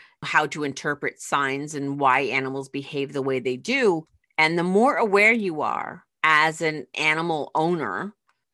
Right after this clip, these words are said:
the better you can, I guess, navigate this world of pet care. That, that's really important. Navigating that.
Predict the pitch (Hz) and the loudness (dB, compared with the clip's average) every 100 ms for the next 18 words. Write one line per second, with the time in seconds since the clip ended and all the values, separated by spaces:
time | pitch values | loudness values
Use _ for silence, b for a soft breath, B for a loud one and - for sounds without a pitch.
0 | _ _ - 165 _ 185 170 147 180 185 | _ _ -16 -16 _ 2 2 2 4 6
1 | 196 185 170 147 - 170 147 143 139 135 | 4 2 -2 -6 -6 0 2 4 2 -2
2 | 135 - _ - - 214 - 170 151 143 | -6 -10 _ -12 -4 -4 -2 -4 0 2
3 | 226 220 135 - - 135 - 120 143 233 | 2 0 -4 -8 -8 -10 -8 -6 -2 -2
4 | - 104 160 - _ _ _ 143 151 156 | -2 -6 -10 -14 _ _ _ -2 0 0
5 | 160 - - - _ _ - - 254 - | -2 -16 -20 -20 _ _ -14 -6 -4 -6
6 | - 131 - 107 147 - 135 131 - 349 | -10 -6 -6 -6 -8 0 2 2 4 2
7 | - 440 403 277 202 175 160 82 - _ | 4 6 8 6 6 4 2 -2 -14 _
8 | - 208 349 330 208 135 120 110 107 78 | -2 2 4 4 4 4 4 0 -2 -2